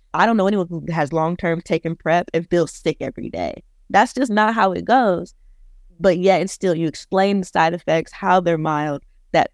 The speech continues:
prep is over ninety-nine percent effective when taken correctly. And they're like, "No, I'm good."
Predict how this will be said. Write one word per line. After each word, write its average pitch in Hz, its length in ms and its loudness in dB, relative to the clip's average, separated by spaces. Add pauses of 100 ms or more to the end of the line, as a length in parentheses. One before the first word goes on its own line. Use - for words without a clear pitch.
prep 180 220 0
is 160 140 -8
over 156 180 0
ninety-nine 170 540 0
percent 156 240 -6
effective 151 380 -2
when 143 120 -6
taken 143 300 -4
correctly. 143 580 -4 (720)
And 175 360 2
they're 165 240 2
like, 165 180 0
"No, 277 180 2
I'm 302 160 0
good." 156 420 -6